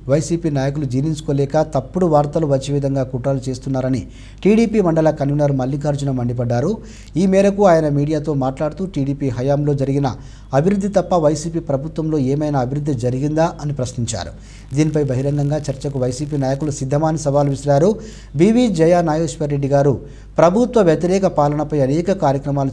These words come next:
చేస్తూ ప్రభుత్వం ప్రజలపై ధరల బాధలు విధించడంతో బీవీ ప్రశ్నిస్తుంటే కొంతమంది నాయకులకు మింగుడు పడలేక బీవీ జయ నాగేశ్వరరావు రెడ్డిపై సాక్షి పత్రికలో తప్పుడు రాతలు రాసే విధంగా తెరలేపారని,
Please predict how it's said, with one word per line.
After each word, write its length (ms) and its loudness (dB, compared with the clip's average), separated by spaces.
చేస్తూ 400 -2
ప్రభుత్వం 520 2
ప్రజలపై 540 0
ధరల 320 0
బాధలు 380 0
విధించడంతో 640 -2
బీవీ 280 0
ప్రశ్నిస్తుంటే 840 -2
కొంతమంది 460 4
నాయకులకు 480 0
మింగుడు 360 2
పడలేక 420 0
బీవీ 500 0
జయ 240 2
నాగేశ్వరరావు 640 0
రెడ్డిపై 440 -2
సాక్షి 460 -2
పత్రికలో 560 -2
తప్పుడు 300 2
రాతలు 360 2
రాసే 280 -2
విధంగా 360 0
తెరలేపారని, 840 -2